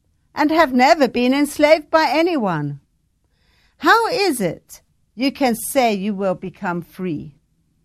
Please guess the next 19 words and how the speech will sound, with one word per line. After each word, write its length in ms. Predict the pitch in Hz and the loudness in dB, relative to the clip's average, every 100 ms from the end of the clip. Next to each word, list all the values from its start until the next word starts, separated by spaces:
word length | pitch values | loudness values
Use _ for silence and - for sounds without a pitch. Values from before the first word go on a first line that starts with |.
| _ _ _ _ _ _ _ _ _ _ | _ _ _ _ _ _ _ _ _ _
And 200 | 196 196 | -8 -4
Jesus 400 | 254 269 226 247 | -2 -2 -2 -6
answered 480 | 269 226 226 226 202 | -2 -2 -2 -6 -4
them, 420 | 208 196 202 220 - _ _ _ _ _ _ _ _ _ | -2 0 -2 -4 -10 _ _ _ _ _ _ _ _ _
Truly, 480 | - 269 269 262 269 | -8 -2 -2 -2 -4
truly, 560 | 269 - 277 262 240 240 | -6 -4 -4 -2 0 0
I 120 | 226 | 0
say 300 | 226 247 214 | -2 -4 -4
to 220 | 214 - | -6 -10
you, 340 | 202 175 147 156 _ _ _ _ _ _ _ _ _ _ _ - | -8 -8 -10 -12 _ _ _ _ _ _ _ _ _ _ _ 0
everyone 640 | 285 349 359 320 302 285 | 4 4 2 2 2 2
who 160 | 247 277 | -2 -4
commits 520 | - 262 254 226 - | -2 0 0 -2 -8
sin 600 | - - 233 170 160 180 _ _ _ _ _ _ - | -14 -6 -4 -4 -6 -10 _ _ _ _ _ _ -10
is 260 | 220 220 - | -8 -8 -12
a 140 | 208 | -14
slave 720 | - - 247 214 170 151 _ | -14 -12 -6 -4 -4 -6 _
to 160 | - 170 | -16 -16
sin. 440 | - 156 147 131 | -14 -10 -10 -10